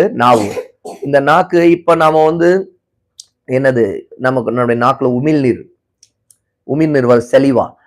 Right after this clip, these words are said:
அது வந்து ஊ-, ஊ-, ஊறிக்கிட்டே இருக்குது, அதனாலதான் அது எப்பவுமே ஈரமா இருக்கு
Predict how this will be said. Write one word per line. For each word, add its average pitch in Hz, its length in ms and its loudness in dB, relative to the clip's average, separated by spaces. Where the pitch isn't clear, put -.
அது 139 160 2
வந்து 160 180 2
ஊ-, 147 260 0
ஊ-, 147 180 -4
ஊறிக்கிட்டே 160 380 2
இருக்குது, 113 220 0
அதனாலதான் 139 460 2
அது 135 180 2
எப்பவுமே 143 360 0
ஈரமா 147 300 2
இருக்கு - 200 -6